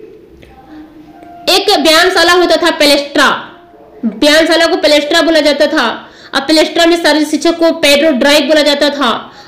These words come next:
और संगीत से संबंधित विद्यालय को डिडास्केलियम and कुश्ती और मुक्केबाजी के मिश्रित खेल को पैनिक्रेशन बोला जाता था। भाला का प्रयोग करके,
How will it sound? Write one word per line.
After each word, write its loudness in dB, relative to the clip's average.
और 2
संगीत 2
से -2
संबंधित 2
विद्यालय 0
को 0
डिडास्केलियम 0
and 2
कुश्ती 0
और 2
मुक्केबाजी 0
के 0
मिश्रित 2
खेल 2
को 0
पैनिक्रेशन 0
बोला 2
जाता 0
था। -6
भाला 2
का 2
प्रयोग 2
करके, 0